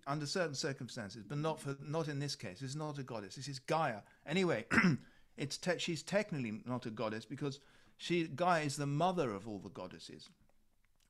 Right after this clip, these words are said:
You can't say that Gaia is a goddess because she's the mother of them all, you see. So it's the wrong idea to think about <clears throat>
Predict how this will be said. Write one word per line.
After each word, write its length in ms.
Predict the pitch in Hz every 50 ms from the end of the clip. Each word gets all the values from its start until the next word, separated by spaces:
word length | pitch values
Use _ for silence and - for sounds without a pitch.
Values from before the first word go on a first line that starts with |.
| _
You 160 | - 127 131 131
can't 340 | 135 151 160 156 147 123
say 180 | - - 139 127
that 160 | 117 113 -
Gaia 260 | - 123 113 110 104
is 140 | 98 92 95
a 40 | 104
goddess 380 | 90 120 117 120 104 87 87 -
because 280 | - 107 98 - - -
she's 220 | - - 131 117
the 80 | 131 123
mother 320 | 123 131 135 135 131 113
of 80 | 98 90
them 160 | 95 95 92
all, 100 | 90 87 92 107
you 80 | 101
see. 180 | - - 113 139 - - - - - - _ _ _ _ _ _ _ _ _ _ _ _ _ _ _ _ _ _ _ _ _ _ _ _ _ _ _ _ _ - - _ - - _ - - _ - -
So 100 | - 139
it's 100 | 127 110
the 60 | 127
wrong 180 | 143 151 151 147
idea 340 | - - 127 151 156 156 139
to 140 | 135 - -
think 180 | - 143 120
about 300 | 123 113 135 127 113 - -
<clears throat> 260 | - - 175 165 139